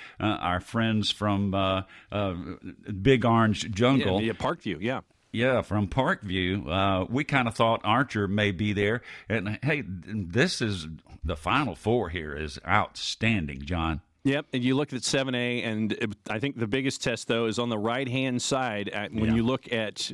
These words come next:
Speaker 2: Archer heading down to Moultrie and taking on Rush Probst, you know, Rush put up forty-nine on McEachern and then just absolutely took care of business against their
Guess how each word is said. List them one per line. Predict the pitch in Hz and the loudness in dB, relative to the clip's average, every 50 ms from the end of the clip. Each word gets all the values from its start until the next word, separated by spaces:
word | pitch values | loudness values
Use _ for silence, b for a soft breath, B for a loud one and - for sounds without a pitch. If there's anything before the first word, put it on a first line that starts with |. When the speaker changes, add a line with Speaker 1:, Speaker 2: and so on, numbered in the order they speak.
| - - | -4 -2
Speaker 2:
Archer | 120 120 131 123 - 135 120 110 | 0 0 0 0 0 0 0 2
heading | 110 127 127 123 117 104 | 2 0 -2 -2 -2 -2
down | 113 110 123 135 143 135 | -2 0 0 -2 -2 -2
to | - - 127 | -2 0 0
Moultrie | 127 123 127 131 131 - - - 107 104 101 | 2 2 2 0 0 -2 -2 0 0 0 0
and | 95 98 98 95 | 0 0 -2 0
taking | - 113 110 - 131 117 | 0 -2 -2 0 0 0
on | 113 110 110 110 110 107 | 0 0 0 -2 -2 -4
Rush | 104 98 104 110 113 110 - - | -4 -2 -2 -2 -2 -2 -6 -6
Probst, | - 123 113 113 107 - - - | -2 -2 -2 -2 -2 -4 -4 -2
you | 110 101 | 0 0
know, | 101 | 0
Rush | 92 104 110 113 - | 0 0 0 -2 -2
put | - 120 | -2 -2
up | 110 - - | -2 -2 -4
forty-nine | - - 120 113 113 113 113 110 110 107 110 110 110 110 | -2 -2 0 2 2 2 0 0 0 0 -2 -2 -2 -2
on | 104 101 104 104 101 98 | -2 -2 0 0 0 -2
McEachern | 90 87 - - 123 120 113 - - 113 107 104 | -4 -4 -2 0 0 0 2 0 0 0 0 -2
and | - 98 101 98 87 | -4 -4 -4 -2 -2
then | 104 107 104 98 90 | 0 0 0 -2 -2
just | 95 107 110 - - - 123 | -2 -2 -4 -4 -4 -2 -2
absolutely | 120 117 104 - - 113 107 113 120 92 107 101 | -2 -2 -4 -4 -4 -2 0 0 0 0 0 -2
took | - - 113 - | -2 -2 -4 -2
care | - 117 107 101 | -2 -2 -2 0
of | 90 | 0
business | 101 101 101 98 92 - - | -2 -2 -2 -2 -2 -2 -2
against | 101 90 98 95 - - | -2 -2 -4 -4 -6 -4
their | - 113 104 | -2 -2 -2